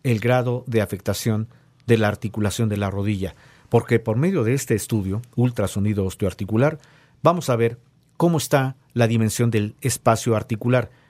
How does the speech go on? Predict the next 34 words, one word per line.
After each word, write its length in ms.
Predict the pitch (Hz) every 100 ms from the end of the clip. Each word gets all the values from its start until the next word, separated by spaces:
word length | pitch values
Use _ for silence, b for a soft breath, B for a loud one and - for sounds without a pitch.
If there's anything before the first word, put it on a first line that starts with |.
| b
es 140 | 156 139
decir, 340 | 123 120 107 b b b
cómo 240 | - 160 156
se 100 | 127
encuentra 320 | 117 135 131
ese 180 | - 107
cartílago 600 | 110 104 123 110 107 110
que 100 | 101
tiene 220 | 117 110
que 80 | -
estar, 300 | - 110 107 b b b
eh, 160 | 101 101
amortiguando. 760 | 113 117 117 107 120 117 92 _ _ b b _
Cuando 240 | 117 113
ya 160 | 135 165
tenemos 320 | 156 156 127
gonartrosis, 760 | 120 113 110 147 131 143 127 - b _
prácticamente 640 | 147 147 127 127 127 123
ya 140 | 117 123
no 80 |
se 160 | 113 110
ve 100 | 110
espacio 440 | 104 - 107 -
entre 180 | 104 101
los 160 | 101 98
huesos, 440 | 110 104 95 - b b
porque 240 | - - 120
eso 100 | 117
significa 420 | 104 107 117 107
que 120 | 107
el 80 | 98
cartílago 580 | 110 - 110 104 107 - b -
está 280 | - 117
degradado. 580 | 107 95 95 95 95 85